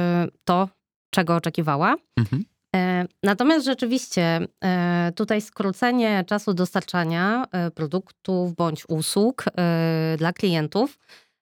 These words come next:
Speaker 1: e, to jest korzyść, która była jedną z najczęściej wskazywanych.
Speaker 2: Okej, czyli
Speaker 1: E.
Speaker 2: udaje się przyspieszyć organizacjom?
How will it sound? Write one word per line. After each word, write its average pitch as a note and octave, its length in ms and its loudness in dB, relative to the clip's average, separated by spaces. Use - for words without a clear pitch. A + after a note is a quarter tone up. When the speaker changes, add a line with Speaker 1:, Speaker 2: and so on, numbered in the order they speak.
Speaker 1:
e, F3 300 0
to F#3+ 120 -2
jest F#3 200 -2
korzyść, A#3 540 -2
która F#3+ 280 -2
była F3+ 560 -2
jedną F#3+ 320 2
z F#3 80 -2
najczęściej F#3 840 2
wskazywanych. E3 880 0
Speaker 2:
Okej, A2 200 2
czyli - 180 0
Speaker 1:
E. C#3+ 80 6
Speaker 2:
udaje A#2+ 260 4
się G#2 140 -2
przyspieszyć - 520 -2
organizacjom? - 680 -4